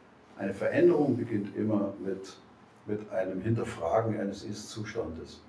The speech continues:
Und wenn der nicht geschieht, warum soll sich dann etwas ändern? Und so wird jeder,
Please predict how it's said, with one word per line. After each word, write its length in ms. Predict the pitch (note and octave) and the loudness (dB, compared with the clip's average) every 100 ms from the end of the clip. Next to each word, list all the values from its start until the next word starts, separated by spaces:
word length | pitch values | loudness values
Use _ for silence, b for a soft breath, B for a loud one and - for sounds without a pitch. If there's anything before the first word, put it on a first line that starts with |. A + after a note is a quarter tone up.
| - - - - - - - - - - | -20 -20 -20 -20 -20 -20 -20 -20 -20 -6
Und 180 | A#2 - | 0 0
wenn 180 | F#2+ E2+ | 0 4
der 200 | G2+ - | 6 8
nicht 220 | - - | 6 2
geschieht, 440 | - - A2+ A2 - - - - - | -4 -2 0 0 0 -10 -18 -10 -2
warum 340 | - - F2+ | -2 -2 -4
soll 260 | F2+ F#2 F2+ | 0 0 0
sich 180 | F2 | -4
dann 260 | - F2+ - | -6 -6 -4
etwas 400 | - - - - | -8 -8 -12 -6
ändern? 340 | G#2+ A#2+ A#2+ | 0 2 2
Und 120 | A2 - | 0 -2
so 160 | G#2+ | -2
wird 200 | F#2+ - | 0 -2
jeder, 360 | G#2 A2+ A2+ | 2 4 4